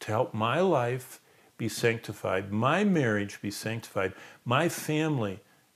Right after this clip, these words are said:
and my ministry be sanctified. Why? 'Cause we're living in a culture just like the Roman world. And the best thing you can do, because many people want to be activists and they just, they want to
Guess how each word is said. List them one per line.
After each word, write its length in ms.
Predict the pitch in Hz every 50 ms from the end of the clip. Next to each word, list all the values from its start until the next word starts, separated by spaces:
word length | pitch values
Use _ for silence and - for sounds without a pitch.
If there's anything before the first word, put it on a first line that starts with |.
| _ -
and 140 | 107 104
my 160 | 113 113 123 131
ministry 540 | 139 135 127 120 110 98 - - - 92
be 160 | 92 98 101 101
sanctified. 680 | - - - 101 113 117 - - - 104 98 - - - -
Why? 300 | 131 127 120 98 90 117 - _ _ _ _ _ _ _ _ _ _ _ _ _ _ _ _ _ _ _ _ _ _ _ _ _ _ _ _ _ _ _ _ _ _ _ -
'Cause 220 | - - 135 113 -
we're 120 | 113 113
living 300 | 110 117 123 120 117 104
in 80 | 104 101
a 80 | 104
culture 600 | - - - - 113 110 - - - 107 98 104 _ _ _ _ _ _ _ _ _ _ _ _ _ _
just 300 | - - 110 - - -
like 180 | 104 104 -
the 80 | - 110
Roman 380 | 104 101 101 101 101 104 104
world. 340 | 98 92 92 95 101 104 - _ _ _ _ _ _ _ _ _ _ _ _ _ _ _ _ _ _ _ _ _ _ _ _ -
And 140 | - 101 101
the 80 | 107
best 320 | 104 113 160 185 180 - -
thing 180 | 175 165 165
you 140 | 156 156 160
can 220 | 156 - 170 170 143
do, 340 | 117 101 92 87 87 98 - _ _ _ _ _ _ _ _ _ _ _ _ _ _ _ _ _ _ _ _ _ _ _ _ - _ _ _ -
because 260 | - - 117 104 90
many 320 | 117 123 135 170 180 190
people 380 | 185 - 139 127 127 - 113 104
want 180 | 110 110 110
to 60 | 110 104
be 140 | 110 110
activists 680 | 120 - 117 123 123 - - - 110 95 90 - - -
and 100 | 104 101
they 80 | 101 104
just, 280 | 104 120 117 - - -
they 120 | 117 110
want 220 | 120 131 139 143
to 120 | 135 113